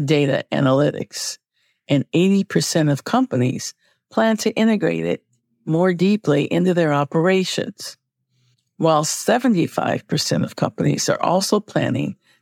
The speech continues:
to integrate other A I techniques like machine learning and neural networks. Also increasing in importance by surveyed companies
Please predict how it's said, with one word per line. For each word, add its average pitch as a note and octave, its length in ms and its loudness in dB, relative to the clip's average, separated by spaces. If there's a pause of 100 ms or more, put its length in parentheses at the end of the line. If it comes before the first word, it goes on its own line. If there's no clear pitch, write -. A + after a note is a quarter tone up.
to - 160 -4
integrate F#3 680 0
other G3+ 340 0
A - 220 2
I C#3+ 220 2
techniques - 800 -2 (340)
like D#3 200 0
machine F3 560 2
learning E3 540 0 (340)
and D3+ 220 4
neural D#3 360 4
networks. - 800 -4 (600)
Also G#3+ 480 2
increasing F3+ 600 0
in D#3+ 120 2
importance D3+ 840 -2 (340)
by B2+ 140 2
surveyed D3 640 0
companies D#3 960 0